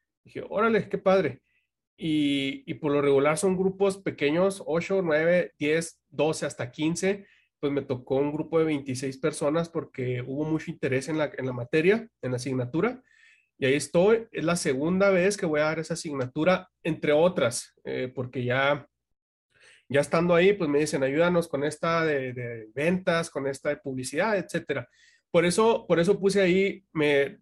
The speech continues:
entre paréntesis, reabrió las puertas a, a la docencia. Te soy sincero, yo no tenía pensado regresar a la docencia porque esta parte burocrática, en, en México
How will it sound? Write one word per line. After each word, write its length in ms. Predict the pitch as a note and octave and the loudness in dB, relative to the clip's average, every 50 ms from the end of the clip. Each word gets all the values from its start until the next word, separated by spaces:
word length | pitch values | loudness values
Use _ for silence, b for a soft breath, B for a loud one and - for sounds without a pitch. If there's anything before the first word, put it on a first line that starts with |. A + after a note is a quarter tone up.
| _ - | _ -6
entre 240 | D#3 D3 - D#3+ | -6 -4 -4 -4
paréntesis, 640 | - - D3+ D3 E3 D#3+ - F3+ F3 E3+ F#3 E3 - - | -2 0 0 0 0 0 -2 -2 -2 -2 -4 -6 -8 -8
reabrió 1400 | - - - E3+ G3+ A#3+ C4+ C4 C4+ - _ _ _ _ _ _ _ _ - D3 C#3+ C#3 C3 C#3 D3 D#3+ F3+ F#3+ | -4 0 2 4 4 4 4 2 -2 -12 _ _ _ _ _ _ _ _ -4 -2 -2 -2 0 2 4 4 4 6
las 240 | F#3 F#3+ F#3 F#3 - | 4 4 2 0 0
puertas 720 | - E3+ F3+ F3+ F3 - F#3 F#3 F#3+ G3 F#3 - - - - | 2 2 2 2 2 0 2 2 2 2 0 -6 -12 -8 -6
a, 120 | C#3 C#3 | -4 -4
a 200 | C3+ C3 C#3+ C3 | -4 -4 -4 -4
la 120 | B2+ B2+ | -4 -2
docencia. 580 | B2 B2 B2+ B2 C3 D#3 D#3 D3+ - C#3+ A2+ - b b b b b b b b b | -2 -2 0 0 0 0 0 0 -2 -4 -6 -6 b b b b b b b b b
Te 100 | - D3+ | -2 0
soy 160 | C#3+ E3+ E3+ | 2 2 0
sincero, 640 | E3+ - G#3+ G#3 F#3 - E3+ D#3+ F#3+ G#3+ A#3 - - - | 0 0 -2 -2 0 2 4 6 6 6 4 2 0 -2
yo 140 | E3+ D#3 | -2 0
no 100 | E3+ E3+ | 0 0
tenía 320 | - - F3+ F#3 F#3 F#3 F#3 | -2 -2 0 2 2 2 2
pensado 500 | - C#3+ C3 C3 C3 - C#3+ E3 G3 G3 | 0 0 0 -2 -2 -2 0 2 2 2
regresar 420 | F#3+ F3+ D#3 C3+ C3 - D3 C3+ | 2 0 -2 -2 -4 -2 -2 0
a 40 | D3 | 0
la 100 | D#3 D3 | 0 -2
docencia 640 | C3 - - - C#3 D3 D3 - G3 G3+ G#3 G#3 - _ _ _ _ _ _ _ _ _ - | -2 -4 -4 -4 -4 -4 -4 -2 -2 -2 -2 -4 -10 _ _ _ _ _ _ _ _ _ -2
porque 840 | C#3+ C#3 C3+ B2+ A#2+ C3 B2+ B2 A#2 A#2 A2+ A2+ A2+ A#2 - - C3 | -2 0 0 -2 -2 -2 0 0 2 0 0 -2 -4 -6 -6 -6 -6
esta 260 | C3+ - - - - - | -6 -4 -4 -4 -2 -2
parte 300 | E3 D3+ - - F3 E3 | -2 -2 -2 -2 -2 -2
burocrática, 1200 | E3+ E3 D#3 C3+ C3+ - A#2 B2+ C#3 - - E3 - - D#3+ D3+ D3+ C#3+ C3+ C3 B2+ B2 - - | 0 0 0 0 -2 -4 -6 -8 -6 -6 -6 -6 -4 0 2 2 2 2 0 -2 -4 -4 -4 -6
en, 240 | D3+ - - E3+ E3+ | -4 -2 -2 -2 -2
en 120 | F#3 E3 F3 | 0 2 2
México 720 | F#3+ G3+ G3 A#3+ A3 - - A#3+ A#3 A#3 A#3 - - - | 2 2 0 -2 -4 0 2 4 4 4 4 2 -2 -8